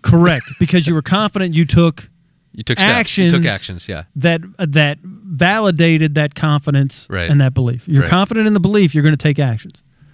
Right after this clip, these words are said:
Speaker 1: That's what that verse is saying.
Speaker 2: Yeah. And then to back it up a little bit is you're talking about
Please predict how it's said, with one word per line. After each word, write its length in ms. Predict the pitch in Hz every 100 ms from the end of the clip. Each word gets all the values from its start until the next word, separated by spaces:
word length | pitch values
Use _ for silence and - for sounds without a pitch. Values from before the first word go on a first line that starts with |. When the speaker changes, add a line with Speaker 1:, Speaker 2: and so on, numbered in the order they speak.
| -
Speaker 1:
That's 180 | 175 160
what 80 | 151
that 120 | 151
verse 240 | 143 135 120
is 60 |
saying. 200 | 123 - - -
Speaker 2:
Yeah. 140 | - - _ _ _ _ _ _ _ _ - - - _ - - -
And 80 |
then 100 | 131
to 60 | 123
back 220 | 120 113
it 60 | 120
up 140 | 139
a 20 |
little 140 | 104 98
bit 220 | 101 101
is 280 | 107 101 90 - _ _ -
you're 220 | 113 110
talking 320 | 117 104 104
about 400 | 98 98 95 73